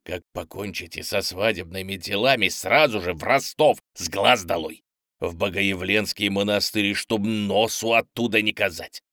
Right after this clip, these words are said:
И только спробуй мне поперек сделать. В монахини постригу, в чухлому отправлю». Впрочем, последнюю угрозу вполне мог реализовать и дядька Юрий,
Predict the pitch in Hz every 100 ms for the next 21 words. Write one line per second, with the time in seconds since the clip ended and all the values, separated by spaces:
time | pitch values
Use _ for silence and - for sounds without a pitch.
0 | _ _ _ 85 85 - 175 - - 143
1 | - - 87 110 151 - 95 90 92 104
2 | 127 - 110 - 101 90 110 123 - -
3 | - - - - - _ - 87 98 110
4 | 110 110 117 110 98 101 98 98 - 113
5 | 110 - 107 107 87 131 107 - 127 123
6 | - 110 120 120 143 101 - 101 101 90
7 | 82 82 - _ _ _ _ _ _ _
8 | _ - 185 190 170 165 131 - 110 -
9 | 127 165 107 98 90 82 180 202 147 165
10 | - - 101 95 85 113 160 151 110 135
11 | - 98 98 92 85 87 110 120 - -
12 | 95 82 110 110 - 95 85 104 101 82
13 | -